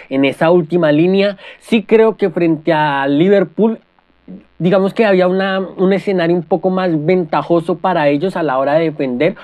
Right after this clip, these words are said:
o por lo menos donde los centrales se sentían un poco más cómodos. Acá había, digamos que una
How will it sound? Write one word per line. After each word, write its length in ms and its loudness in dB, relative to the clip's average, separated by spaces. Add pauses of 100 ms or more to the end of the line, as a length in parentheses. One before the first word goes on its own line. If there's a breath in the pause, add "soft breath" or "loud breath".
(200 loud breath)
o 120 -2
por 100 4
lo 80 4
menos 240 2
donde 220 0
los 140 -2
centrales 420 -2
se 100 -6
sentían 300 -2
un 160 0
poco 240 -2
más 240 -4
cómodos. 400 -6
Acá 260 -2
había, 300 2
digamos 340 0
que 80 -6
una 300 -2